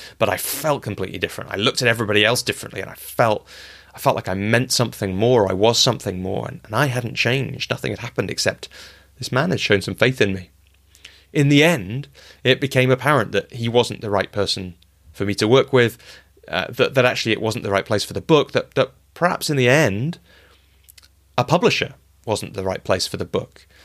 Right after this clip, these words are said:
Uh, I was looking for, like, w-, where is the,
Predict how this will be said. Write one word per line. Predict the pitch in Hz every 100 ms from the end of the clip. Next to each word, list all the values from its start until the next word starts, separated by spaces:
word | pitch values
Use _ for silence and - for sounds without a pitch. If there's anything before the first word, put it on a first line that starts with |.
| - _ _ _
Uh, | 98
I | - 123
was | 131
looking | 131 131
for, | 120
like, | 127 123 - - _
w-, | 160 151 -
where | 151 151 156
is | 175 196
the, | - 104 95